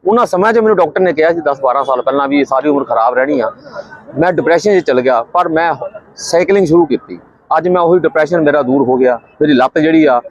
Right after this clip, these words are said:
ਜਿਹੜੀ ਡਾਕਟਰ ਨੇ ਮੈਨੂੰ ਬਾਰਾਂ ਤੇਰਾਂ ਸਾਲ ਪਹਿਲਾਂ ਕਿਹਾ ਸੀ ਸਾਰੀ ਉਮਰ ਤੇਰੀ ਠੀਕ ਨਹੀਂ ਹੋਣੀ, ਸਾਰੀ ਉਮਰ ਰਹੇਗੀ, ਤੇ ਅੱਜ ਮੈਂ ਪਰਮਾਤਮਾ ਦੀ ਕਿਰਪਾ ਨਾਲ ਇੱਕ ਲੱਖ ਸਤੱਤਰ ਹਜ਼ਾਰ ਸਾਈਕਲ ਚਲਾਇਆ।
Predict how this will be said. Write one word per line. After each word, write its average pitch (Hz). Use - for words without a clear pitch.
ਜਿਹੜੀ 156
ਡਾਕਟਰ 143
ਨੇ 147
ਮੈਨੂੰ 143
ਬਾਰਾਂ 131
ਤੇਰਾਂ 156
ਸਾਲ 151
ਪਹਿਲਾਂ 143
ਕਿਹਾ 131
ਸੀ 139
ਸਾਰੀ 123
ਉਮਰ 127
ਤੇਰੀ 127
ਠੀਕ 135
ਨਹੀਂ 147
ਹੋਣੀ, 120
ਸਾਰੀ 131
ਉਮਰ 139
ਰਹੇਗੀ, 117
ਤੇ 135
ਅੱਜ 131
ਮੈਂ 127
ਪਰਮਾਤਮਾ 123
ਦੀ 135
ਕਿਰਪਾ 123
ਨਾਲ 127
ਇੱਕ 117
ਲੱਖ 123
ਸਤੱਤਰ 120
ਹਜ਼ਾਰ 120
ਸਾਈਕਲ 104
ਚਲਾਇਆ। 113